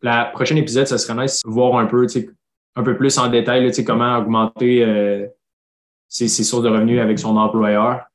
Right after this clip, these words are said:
Euh, on pourrait donner même, genre, des scripts ou des, des, tu sais, avoir ta lettre de motivation, voir, tu sais, ce que, ce que t'avais écrit pour, euh,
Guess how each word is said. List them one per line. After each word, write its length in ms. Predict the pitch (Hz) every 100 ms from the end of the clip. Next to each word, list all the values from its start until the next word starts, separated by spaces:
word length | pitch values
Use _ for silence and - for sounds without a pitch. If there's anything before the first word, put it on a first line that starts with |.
| _ -
Euh, 200 | 101 101
on 140 | 101
pourrait 400 | 101 110 107 107
donner 440 | 104 107 110 113 110 - -
même, 300 | 120 120 117
genre, 180 | 117 110
des 120 | 107
scripts 460 | 107 - 123 117 113
ou 80 | 110
des, 200 | 113 107
des, 240 | 110 110
tu 40 | - 135 123
sais, 60 | 143
avoir 400 | 123 131 147 147
ta 100 | 123
lettre 160 | 131
de 80 | 123
motivation, 760 | 120 117 117 113 113 135 135 135
voir, 360 | 120 123 131 127
tu 120 | 127
sais, 20 |
ce 140 | - 120
que, 60 | 107
ce 80 | -
que 60 | 107
t'avais 380 | 113 110 113
écrit 280 | 110 - 127
pour, 260 | 123 104
euh, 80 | 101